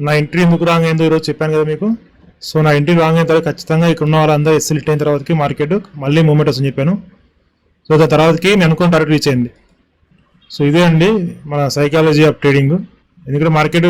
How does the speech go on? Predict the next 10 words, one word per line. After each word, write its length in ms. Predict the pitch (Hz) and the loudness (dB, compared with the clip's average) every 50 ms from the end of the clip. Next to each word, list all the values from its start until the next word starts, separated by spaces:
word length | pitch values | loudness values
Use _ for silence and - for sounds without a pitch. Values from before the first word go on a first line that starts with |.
| 170 | 2
ఇలాగే 180 | 165 165 170 175 175 170 | 2 2 2 2 2 2
డైరెక్ట్ 240 | 165 165 165 170 | 2 2 2 0
వెళ్తే 340 | 170 170 170 165 165 180 180 185 190 190 185 147 | 0 0 0 -2 -2 -2 0 0 0 0 0 0
అందరూ 380 | 160 165 170 175 170 175 180 190 175 165 | 0 0 2 2 2 2 2 2 2 2
బై 80 | 165 156 156 | 2 2 0
చేస్తారు, 340 | 160 143 - - 135 127 135 143 143 147 143 | 0 -2 -2 -4 -6 -8 -8 -12 -8 -4 -2
ఎవరికి 320 | 151 165 165 170 175 165 160 165 | 0 0 0 -2 -2 0 0 0
కూడా 160 | 165 180 185 180 175 170 160 151 147 143 143 - _ _ - | 0 0 0 0 0 0 0 0 0 -2 -4 -8 _ _ -6
నష్టం 220 | 156 143 - 175 165 | -4 -2 0 0 0
ఉండదన్నమాట. 400 | 151 143 135 131 127 123 120 117 | 0 0 -2 -2 -4 -6 -8 -10